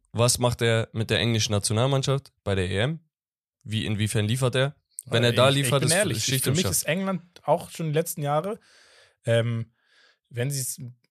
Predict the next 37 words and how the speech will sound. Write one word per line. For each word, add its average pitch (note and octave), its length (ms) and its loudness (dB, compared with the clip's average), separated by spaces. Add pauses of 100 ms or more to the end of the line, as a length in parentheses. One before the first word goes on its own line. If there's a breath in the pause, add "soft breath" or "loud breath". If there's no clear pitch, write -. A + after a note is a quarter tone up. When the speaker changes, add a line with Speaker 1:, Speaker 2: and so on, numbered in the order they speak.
(460)
Speaker 2:
ich - 180 -6
glaube, G#3 380 8
das D#3+ 200 6
sind G#3 200 0
diese E3+ 180 -2
Faktoren. C#3 680 0
Ein A#2 60 4
Harry C3+ 220 4
Kane-Wechsel B2+ 680 0
zu A#2 160 -6
Bayern G#2+ 460 2
könnte D3+ 280 -2
ihnen C#3+ 140 -2
noch C#3 100 4
mal C3 160 4
ein C3 200 0
bisschen D3+ 300 2
was B2+ 200 0
Neues B2+ 360 0
geben, F#2+ 340 -8 (400 loud breath)
was A#2 180 -2
entscheidend A2 380 0
sein G#2+ 160 -8
kann. F#2+ 280 -12 (440 soft breath)
Ein G#2 240 0
Bellingham A#2+ 600 0 (460)
jetzt - 400 -2
in A#2 120 -4
seiner A2+ 200 2
Entwicklung A2 520 -4 (120)
könnte D3+ 340 2
England A#2 340 0
noch B2+ 120 0
mal A2+ 180 -4
was - 220 -6
Wichtiges G#2 400 -4
geben. F#2 320 -10